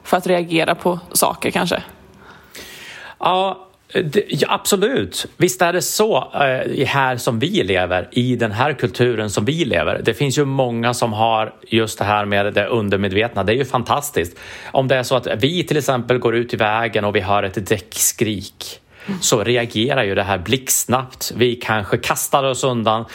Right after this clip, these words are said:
Speaker 2: Vi står inte och funderar på om det här däckskriket rör oss eller någonting sånt, utan det är en fara, och då reagerar ju kroppen blixtsnabbt. Vi funderar inte på, oj,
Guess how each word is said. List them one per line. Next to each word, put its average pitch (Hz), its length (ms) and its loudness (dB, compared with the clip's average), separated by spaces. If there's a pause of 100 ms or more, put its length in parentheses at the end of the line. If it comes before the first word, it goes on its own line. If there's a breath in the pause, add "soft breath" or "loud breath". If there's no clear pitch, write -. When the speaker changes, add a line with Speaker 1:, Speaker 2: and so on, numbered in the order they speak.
(160 loud breath)
Speaker 2:
Vi 185 100 4
står 123 380 2
inte 110 200 -2
och 98 60 -4
funderar 98 600 2
på 98 220 2
om 95 160 0
det 98 80 2
här 98 120 2
däckskriket 98 800 0
rör 95 360 2
oss 127 320 0
eller 98 140 0
någonting 92 360 -2
sånt, 110 340 0
utan 101 260 0
det 107 120 2
är 127 60 2
en 98 120 -4
fara, 98 520 2
och 104 120 0
då 104 180 2
reagerar 98 520 0
ju 98 140 -2
kroppen 87 420 -2
blixtsnabbt. 127 540 0 (320 loud breath)
Vi - 100 0
funderar 107 640 0
inte 139 220 -2
på, 131 400 0
oj, 101 340 2